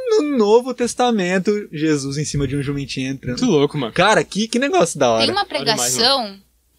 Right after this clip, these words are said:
Speaker 3: que eu esqueci o nome do pregador, mas ele pega toda a, pega essa passagem da profecia dos doze filhos, sabe?
Speaker 1: Sim.
Speaker 3: E ele mostra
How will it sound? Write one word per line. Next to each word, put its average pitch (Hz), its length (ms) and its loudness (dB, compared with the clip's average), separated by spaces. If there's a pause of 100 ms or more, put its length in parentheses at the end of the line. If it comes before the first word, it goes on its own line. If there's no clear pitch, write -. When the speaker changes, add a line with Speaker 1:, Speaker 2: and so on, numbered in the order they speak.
(400)
Speaker 3:
que - 80 -18
eu - 20 -14
esqueci 233 380 -6
o 311 40 -4
nome 262 220 -8
do 240 100 -12
pregador, 240 420 -12 (200)
mas 233 420 -4
ele 233 600 -2 (100)
pega 240 400 -6 (160)
toda 233 220 -12
a, 208 600 -6 (720)
pega 247 200 0
essa 277 180 -4
passagem 240 580 -2
da 240 120 -10
profecia 214 340 -12
dos 196 220 -16
doze 208 260 -20
filhos, 233 320 -12
sabe? 262 280 -4
Speaker 1:
Sim. 131 280 -8 (240)
Speaker 3:
E 240 140 -12
ele 247 240 -6
mostra 254 680 -4